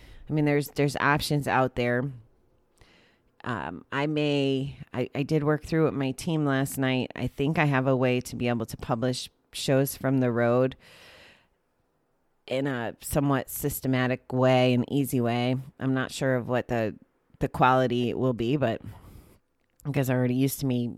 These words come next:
yawning and not editing and having sirens go by every freaking five minutes.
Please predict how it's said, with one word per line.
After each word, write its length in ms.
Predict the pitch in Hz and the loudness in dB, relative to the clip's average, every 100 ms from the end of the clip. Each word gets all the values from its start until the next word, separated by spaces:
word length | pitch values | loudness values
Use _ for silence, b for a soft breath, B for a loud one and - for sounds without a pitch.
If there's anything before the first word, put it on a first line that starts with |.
| - | -4
yawning 560 | 127 123 127 120 131 | -2 2 2 2 2
and 160 | 127 127 | 2 2
not 220 | 135 131 | 2 0
editing 600 | - 135 135 131 127 131 | 0 2 4 4 2 2
and 180 | 123 120 - | 0 -2 -4
having 340 | 139 127 120 | -2 0 0
sirens 520 | - 143 131 120 117 | 0 0 0 -2 -6
go 120 | - | -6
by 220 | 117 120 120 | -4 -4 -4
every 180 | 107 | -6
freaking 560 | 110 - - 120 107 113 | -12 -12 -10 -8 -6 -8
five 320 | - 113 110 | -8 -4 -4
minutes. 400 | 113 113 123 - | -2 -2 -2 -4